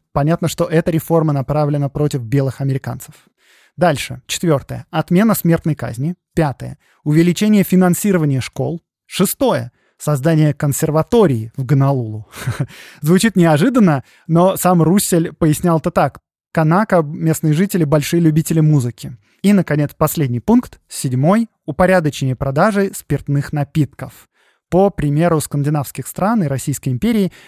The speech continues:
потому что местные жители, гавайцы, не привыкшие к алкоголю, легко спиваются. Но тут началась политика, к которой революционер Руссель был не готов. Столица Гонолулу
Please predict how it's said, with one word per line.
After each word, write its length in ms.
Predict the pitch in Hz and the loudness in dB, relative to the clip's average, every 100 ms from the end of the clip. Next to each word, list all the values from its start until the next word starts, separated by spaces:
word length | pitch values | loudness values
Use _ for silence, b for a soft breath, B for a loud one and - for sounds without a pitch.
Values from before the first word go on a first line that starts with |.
| B | B
потому 160 | 160 | -2
что 140 | - 139 | 0 0
местные 420 | 175 277 240 202 | 2 2 2 4
жители, 380 | 165 147 120 123 | 4 0 -2 -2
гавайцы, 580 | 151 151 127 - 127 | 0 0 -2 -6 -8
не 220 | 123 139 180 | -4 -2 0
привыкшие 460 | 156 139 135 139 | 0 -2 -2 -6
к 80 | - | -4
алкоголю, 680 | 143 147 131 214 226 147 127 | -4 -2 0 2 2 0 0
легко 320 | 127 - 175 | -4 -4 -6
спиваются. 640 | - 143 110 98 - 165 - _ _ _ _ b b b b b b b b b b b _ _ _ - | -2 -4 -4 -10 -18 -20 -20 _ _ _ _ b b b b b b b b b b b _ _ _ -2
Но 200 | 160 247 | 0 0
тут 260 | - 208 | -2 -2
началась 320 | 156 151 151 | -2 -2 -4
политика, 640 | - 151 147 214 - 240 240 _ _ _ _ _ | -2 -2 0 -2 -4 -6 -6 _ _ _ _ _
к 20 | |
которой 480 | - 147 190 208 185 | -8 -2 0 2 0
революционер 480 | 151 131 131 139 131 | 0 -2 -4 -4 -4
Руссель 400 | 151 233 - 202 | -4 -4 -4 -6
был 340 | 131 143 151 160 - | -4 -4 -4 -10 -8
не 180 | 139 139 | -4 -4
готов. 520 | 131 - 123 - - _ _ _ - | -6 -10 -20 -20 -20 _ _ _ -14
Столица 520 | - 160 120 104 170 | -4 -2 -2 -8 -4
Гонолулу 640 | 185 180 135 117 120 180 | 0 0 0 -6 -8 -10